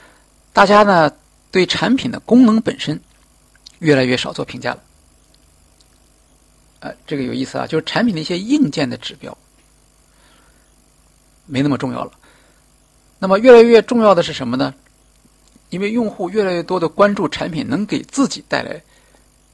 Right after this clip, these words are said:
多少美学体验和情感记忆。比如我去一个地方旅游了，那，那，那买的那，那个东西，那个东西它也许在功能上不一定是特别强大，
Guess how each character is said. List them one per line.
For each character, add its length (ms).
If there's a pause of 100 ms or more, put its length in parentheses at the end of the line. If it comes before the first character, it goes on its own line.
多 140
少 140
美 160
学 160
体 240
验 160 (380)
和 200
情 180
感 140
记 140
忆。 160 (920)
比 80
如 100
我 80
去 160
一 20
个 80
地 80
方 240
旅 100
游 140
了， 140
那， 120
那， 200
那 140
买 200
的 100
那， 220
那 120
个 80
东 160
西， 120
那 80
个 60
东 100
西 80
它 120
也 120
许 140
在 160 (240)
功 160
能 100
上 140
不 120
一 60
定 160
是 180
特 160
别 140
强 200
大， 160